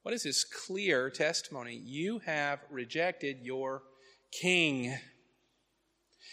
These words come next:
And in the midst of this condensed history, we've read about Moses and Aaron. There's been mention also of Jacob and the provision in the midst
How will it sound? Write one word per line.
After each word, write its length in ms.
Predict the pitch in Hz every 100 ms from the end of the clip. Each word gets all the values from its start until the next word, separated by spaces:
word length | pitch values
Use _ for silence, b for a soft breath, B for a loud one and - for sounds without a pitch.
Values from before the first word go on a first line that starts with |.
| B
And 100 | 175
in 100 | 202
the 60 | 196
midst 320 | 190 220 -
of 100 | 214
this 300 | 180 160 -
condensed 600 | - 170 156 190 214 -
history, 840 | - - 214 220 - - 139 147 175 - b b b b b b
we've 220 | - 123 143
read 140 | 139
about 360 | 151 139 135 135
Moses 920 | 143 156 170 170 196 240 - - - - _ -
and 160 | 110 107
Aaron. 380 | 131 160 214
There's 220 | 185 139 131
been 340 | 147 139 139
mention 640 | 151 190 - - 170 233 - b b b b
also 680 | 131 160 175 - 170 208 180
of 240 | 117 -
Jacob 600 | - 165 175 180 214 214
and 140 | 156
the 60 | 131
provision 560 | - 131 151 196 190 190
in 120 | 165
the 80 | 131
midst 520 | 131 160 196 -